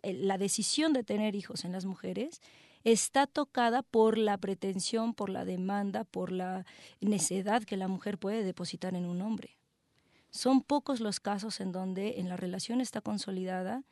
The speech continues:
y una vez que está consolidada, los dos acuerdan tener un hijo.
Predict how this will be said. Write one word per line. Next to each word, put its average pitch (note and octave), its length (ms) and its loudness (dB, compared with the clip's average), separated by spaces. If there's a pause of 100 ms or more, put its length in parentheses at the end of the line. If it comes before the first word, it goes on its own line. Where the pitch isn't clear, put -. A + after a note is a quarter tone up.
(300)
y B3 160 6
una D4+ 220 6
vez B3 160 2
que - 80 -8
está A3+ 180 -6
consolidada, A3 720 -2
los G3+ 300 0
dos G#3 280 -4
acuerdan A3 720 -4 (540)
tener E3+ 260 -6
un - 140 -8
hijo. - 240 -14